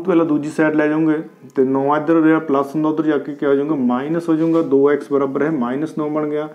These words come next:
ਤੇ x ਬਰਾਬਰ ਹੈ ਦੋ ਨਾਲ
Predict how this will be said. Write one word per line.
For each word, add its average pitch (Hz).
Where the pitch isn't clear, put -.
ਤੇ -
x 156
ਬਰਾਬਰ 160
ਹੈ 160
ਦੋ 139
ਨਾਲ 156